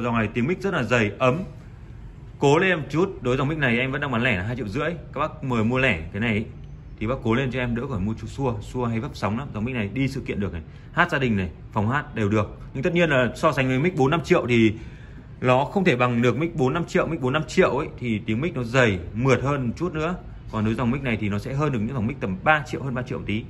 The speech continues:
Đấy, hơn. Đấy, là phía sau hai dâu. Vẫn bộ mic xịn sò. Cho bất kỳ bộ dàn nào có loa D B hoặc loa Ericsson bác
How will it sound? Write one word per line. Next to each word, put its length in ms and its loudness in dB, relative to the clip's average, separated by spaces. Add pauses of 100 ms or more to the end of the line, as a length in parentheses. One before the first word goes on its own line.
(100)
Đấy, 220 -4
hơn. 280 0 (1500)
Đấy, 180 -6
là 100 -4
phía 180 -2
sau 240 0
hai 220 -4
dâu. 180 -2 (580)
Vẫn 120 -4
bộ 100 0
mic 160 0
xịn 200 -4
sò. 200 0 (1400)
Cho 240 6
bất 100 6 (160)
kỳ 440 6 (280)
bộ 140 0
dàn 360 4
nào 180 4 (800)
có 300 4
loa 400 -2 (180)
D 20 2 (200)
B 40 2 (440)
hoặc 160 -2 (140)
loa 340 2
Ericsson 680 -2 (220)
bác 80 -8